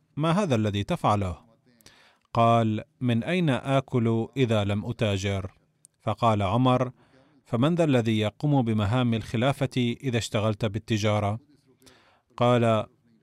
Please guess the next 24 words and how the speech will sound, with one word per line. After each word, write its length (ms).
"فمن 400
أين 280
أعيش؟" 720
قال 240
عمر: 500
"يجب 400
أن 180
تأخذ 400
مرتبا 840
من 260
بيت 260
المال." 520
قال: 520
"لن 200
أفعل 360
هذا 380
أبدا، 420
إذ 320
لا 160
حق 300
لي 340
في 220
بيت 280
المال." 460